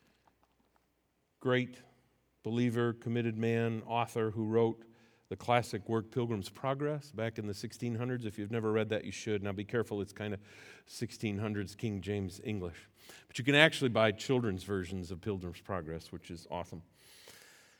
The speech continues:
Bunyan was imprisoned for twelve years because of his beliefs. Yeah, and band, you guys can come back up. I'm about to wrap up here.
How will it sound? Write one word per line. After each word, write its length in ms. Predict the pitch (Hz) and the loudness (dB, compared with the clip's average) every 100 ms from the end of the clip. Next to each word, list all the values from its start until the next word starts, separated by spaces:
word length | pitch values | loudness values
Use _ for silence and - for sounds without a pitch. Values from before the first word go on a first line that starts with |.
| _ _ _ _ _ _ _ _ _ _ _ _ _ _ _ _ _ _ _ _ _ _ _ | _ _ _ _ _ _ _ _ _ _ _ _ _ _ _ _ _ _ _ _ _ _ _
Bunyan 320 | 175 196 180 | 4 6 6
was 160 | 160 135 | 6 4
imprisoned 500 | 139 135 160 139 123 | 2 4 2 4 0
for 120 | 123 | -2
twelve 360 | 117 151 147 131 | 0 4 4 4
years 240 | 127 131 | 4 2
because 320 | 110 104 135 | 0 -2 -2
of 80 | 120 | 0
his 140 | 110 95 | -2 -4
beliefs. 720 | 107 107 110 98 - - - _ _ _ _ _ _ _ _ _ _ _ | -4 -2 -4 -4 -12 -20 -20 _ _ _ _ _ _ _ _ _ _ _
Yeah, 140 | 98 98 | -4 -4
and 120 | 95 | 0
band, 320 | 104 101 101 | 0 0 -2
you 60 | 101 | 0
guys 260 | 104 101 | 0 0
can 120 | 98 | -6
come 160 | 95 101 | -6 -2
back 200 | 95 92 | -2 0
up. 140 | 98 | -4
I'm 60 | 98 | -2
about 180 | 95 - | -6 -6
to 80 | 95 | -6
wrap 240 | 95 87 | -6 -6
up 160 | 95 - | -10 -10
here. 140 | 95 | -14